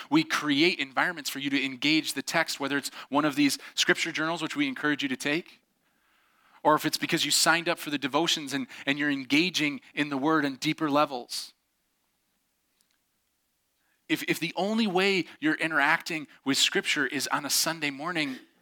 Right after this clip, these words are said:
I, I wanna challenge you to change that. And, and that leads us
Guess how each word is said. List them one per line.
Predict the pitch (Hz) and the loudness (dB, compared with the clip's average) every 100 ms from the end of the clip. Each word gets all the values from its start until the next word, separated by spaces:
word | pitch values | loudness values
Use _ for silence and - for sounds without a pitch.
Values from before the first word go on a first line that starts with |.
| _ - | _ -10
I, | - - | -4 -2
I | |
wanna | 175 165 | 0 -2
challenge | - - - 175 175 156 | 2 2 2 0 -2 0
you | 139 | -2
to | 123 | 0
change | - 151 165 143 | 0 0 -8 -8
that. | - - - _ _ _ _ _ _ _ _ _ _ _ _ _ _ _ _ _ - - | -8 -14 -18 _ _ _ _ _ _ _ _ _ _ _ _ _ _ _ _ _ -14 -2
And, | 160 | 2
and | 165 175 | 4 4
that | 180 | 4
leads | 175 196 175 | 4 2 2
us | 160 | 0